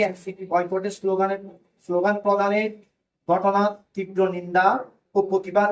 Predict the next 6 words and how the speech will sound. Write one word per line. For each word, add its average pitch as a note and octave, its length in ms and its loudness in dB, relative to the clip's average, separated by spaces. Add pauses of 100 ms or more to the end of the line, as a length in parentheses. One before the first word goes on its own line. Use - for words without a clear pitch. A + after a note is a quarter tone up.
জানিয়ে F#3 320 -2 (480)
আজ F#3 340 2 (280)
বোয়ালখালী F3+ 480 2
উপজেলা F#3 380 0 (540)
জাতীয় F3 320 2 (100)
নাগরিক F3+ 300 -10